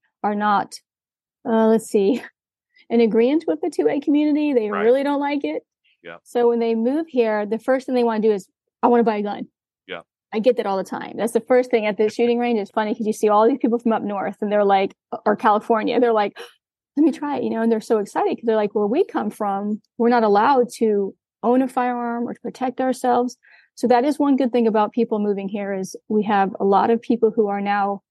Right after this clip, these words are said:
Speaker 1: really interested in firearm ownership.
Speaker 2: Okay. Well, that's great.
Speaker 1: Mm-hmm.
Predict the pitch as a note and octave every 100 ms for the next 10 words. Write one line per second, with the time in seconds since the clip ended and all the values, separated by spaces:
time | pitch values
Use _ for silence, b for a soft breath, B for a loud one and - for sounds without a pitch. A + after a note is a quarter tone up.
0 | _ _ _ _ - A3 A#3 A3+ A3 G#3
1 | - G3+ G3+ F#3+ - G3 G3 G3+ G3+ G#3+
2 | - - - _ _ _ _ _ _ _
3 | _ _ _ _ _ _ - G#2 _ _
4 | B2 F3+ _ - B2+ A2+ _ _ _ _
5 | _ - A#3 A3+ A3